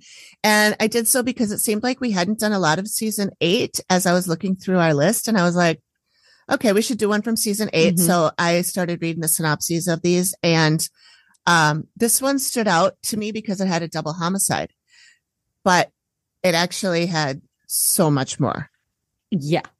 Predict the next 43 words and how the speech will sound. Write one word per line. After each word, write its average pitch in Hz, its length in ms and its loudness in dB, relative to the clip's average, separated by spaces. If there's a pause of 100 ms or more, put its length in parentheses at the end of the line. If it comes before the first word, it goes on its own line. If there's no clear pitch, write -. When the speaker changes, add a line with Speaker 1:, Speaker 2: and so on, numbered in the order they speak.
(200)
Speaker 1:
There's 170 300 2
a 151 100 2
lot 127 600 0 (180)
on 151 180 0
this - 220 -2
one. 113 240 -4
We're, 151 240 2
there's 175 220 2
a 196 40 2
lot 208 260 2
to 208 100 0
unpack 175 360 -2
here. - 200 -6 (880)
So 160 500 2 (400)
that's 170 320 -6
why 156 200 -4
I 151 60 -6
chose - 280 -12
this - 240 -8
one. 113 140 -2
I 151 80 2
want 247 200 2
to 262 60 2
note 214 300 0
that 185 180 0
today 175 240 2
it's 196 200 -2
just - 200 -4
the 180 60 -8
two 185 200 2
Amy's. 180 440 0 (300)
Megan 196 260 2
had 175 160 2
a 165 100 2
scheduling 156 500 -4
conflict, 170 460 -2
so 165 220 2
she 156 400 -2
will 170 140 0
be 170 100 0
back 160 260 -2
next 175 280 -6
week. 392 300 -2